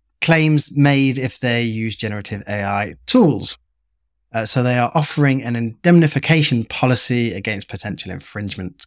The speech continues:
claims. The promise covers two specific areas. So Google's own training data and any generated outputs such as text, images, or audio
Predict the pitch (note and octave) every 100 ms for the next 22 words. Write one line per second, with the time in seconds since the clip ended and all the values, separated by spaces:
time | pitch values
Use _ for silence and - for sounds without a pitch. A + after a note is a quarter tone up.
0 | _ - F#2+ F#2 - - _ _ _ _
1 | - C3 C3 - _ _ _ _ _ -
2 | E3+ G#3 G#3 - - - _ _ _ -
3 | E3+ B2 A2 G2 _ _ - - F#3+ F3+
4 | E3 C#3 - - A#2 A#2 A#2 G#2 F#2 E2+
5 | F2+ G#2 - _ _ _ _ - B2 A#2
6 | E3+ E3+ D3+ - C#3+ C#3 B2+ - A#2 G#2+
7 | F#2+ F#2 F2+ F#2+ A2+ - _ _ _ _
8 | D#3+ C#3 G#2+ A2 A2+ _ _ _ _ C3
9 | C#3 D3+ C#3+ C3+ B2+ B2 - - - E3+
10 | D#3+ B2+ A2 G2 - A2 - - G#2 -
11 | _ - C#3+ - - - B2 A2+ A2+ G#2+
12 | - G#2+ - D#3 E3+ C#3+ G2+ G2